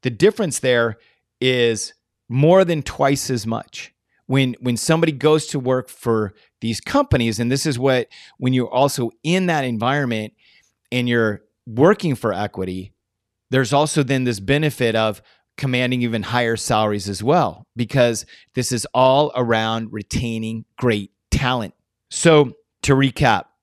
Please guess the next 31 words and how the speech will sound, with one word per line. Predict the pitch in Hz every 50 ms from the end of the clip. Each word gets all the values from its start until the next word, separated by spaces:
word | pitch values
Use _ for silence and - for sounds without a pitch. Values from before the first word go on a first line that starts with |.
| _ _
we | - 127 123
covered | 113 - - 160 151 143 151 143
at | 139 135
a | 131
high | 120 113 117 123 127 127
level, | 123 123 117 107 110 107
how | 101 110 131 131 135 135
does, | 131 131 120 - - -
how | - 123 139 135
does | 135 117 123
equity | 127 117 - - 117 107 107
work, | 101 101 110 107 101 95 -
right? | 98 101 104 110
You | 95 110 110
can | 101 - - 117 110
go | 98 117 117 127 131
to | - - 127
work | 110 104 110 107 107 - -
for | - 107
these | 98 107 104 -
technology | - - 143 127 - - 127 117 120 127 131 127 107 117
companies | 104 - 110 98 95 - 101 101 101 -
that | - 117 -
provide | - 107 98 92 101 98 98 - -
equity | - 117 113 - - 117 113 117
as | 113 -
part | - - 104 104
of | 107 101
the | 113
pre-, | - - 113 - - _ _
compensation. | - - 107 104 - 135 123 113 - 98 90 - - 98 92 90